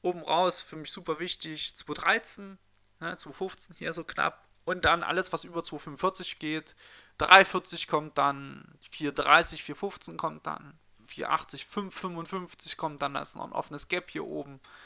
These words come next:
siebenhundert und so weiter und so fort. Also das sind so, wenn er wirklich durchrennt, dann oben alles erreichbare Ziele zum Montag. Das muss man ganz klar sagen.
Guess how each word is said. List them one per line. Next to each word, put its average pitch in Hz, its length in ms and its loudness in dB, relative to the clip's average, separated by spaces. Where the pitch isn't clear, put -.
siebenhundert 147 800 -4
und 185 140 -2
so 165 120 2
weiter 147 200 10
und 127 80 -6
so 127 80 -6
fort. - 300 -12
Also 160 220 6
das 196 200 8
sind 175 160 -2
so, 160 300 4
wenn 151 240 6
er 170 100 4
wirklich 170 240 2
durchrennt, 151 440 2
dann 139 220 2
oben 139 280 -4
alles 214 240 6
erreichbare 160 540 6
Ziele 143 240 -6
zum 151 160 -8
Montag. 127 300 -6
Das - 140 -8
muss 180 120 -6
man 196 80 -2
ganz 190 160 4
klar 165 140 -2
sagen. - 200 -8